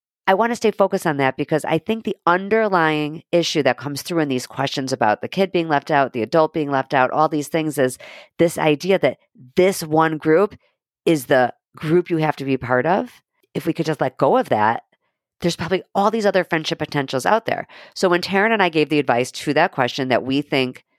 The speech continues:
she and I agreed, while sure, this mom could talk to her mom friend, this on again, off again friend, and the mom friend to get her kid to include the letter writer's kid,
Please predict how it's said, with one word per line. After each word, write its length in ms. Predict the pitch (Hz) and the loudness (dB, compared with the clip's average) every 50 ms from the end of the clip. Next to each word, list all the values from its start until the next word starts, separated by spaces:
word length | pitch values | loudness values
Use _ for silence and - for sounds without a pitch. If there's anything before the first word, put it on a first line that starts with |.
| _ | _
she 240 | - - - - 151 | -10 -6 -2 0 0
and 80 | 151 156 | 0 0
I 40 | |
agreed, 500 | 165 165 156 135 120 113 107 110 139 175 - _ _ _ _ | 0 -2 -2 -4 -4 -2 -2 -4 -6 -8 -10 _ _ _ _
while 240 | - 147 135 123 127 | 0 2 2 2 2
sure, 480 | 127 - - - - 151 123 123 135 143 | 0 -2 -2 0 2 4 4 4 4 2
this 180 | 156 156 - | 2 0 0
mom 240 | - 135 127 123 123 | 2 2 2 2 0
could 220 | - - 147 131 - | -2 0 0 0 0
talk 220 | - 143 127 - | 0 0 0 0
to 100 | - 143 | -2 -4
her 320 | 127 135 143 131 123 123 123 | -2 0 0 2 2 2 2
mom 360 | 127 123 120 117 117 120 120 | 2 2 4 4 2 2 0
friend, 300 | 117 - 120 110 113 120 | -2 -2 0 0 0 -2
this 120 | 123 120 - | -4 -4 -2
on 220 | 123 113 117 117 | -2 -2 0 0
again, 240 | 123 120 131 123 117 | 0 0 0 -2 0
off 240 | - 107 113 - - | 0 -2 -4 -4 -4
again 220 | 123 131 123 117 | -4 -4 -4 -4
friend, 280 | - 131 117 113 113 117 | -2 -2 0 0 0 -2
and 220 | 110 113 117 - - - - _ | -4 -6 -6 -10 -18 -20 -20 _
the 160 | - 147 156 139 | -4 -2 0 2
mom 260 | 135 123 120 123 123 | 2 2 2 2 0
friend 220 | - 143 127 120 | -2 -4 -2 -4
to 80 | 131 117 | -4 -2
get 260 | - 123 110 101 - _ _ _ _ - | 0 0 0 -2 -4 _ _ _ _ -16
her 280 | - - - 160 143 127 | -10 -4 0 0 0 0
kid 360 | - - 156 180 165 156 143 | -2 -2 0 2 2 2 2
to 280 | - - - 147 131 113 | -2 -4 -2 0 0 0
include 720 | 87 120 120 - - - 156 135 127 123 120 123 - - - - | 0 -2 -6 -8 -4 0 2 2 4 4 2 0 -2 -6 -12 -8
the 80 | 143 | -4
letter 240 | 147 190 254 294 240 | 0 0 2 2 2
writer's 340 | 190 170 156 151 143 139 - | 2 2 0 0 -2 -4 -6
kid, 460 | - - 170 139 139 139 135 147 147 | -4 0 2 2 2 2 0 -2 -4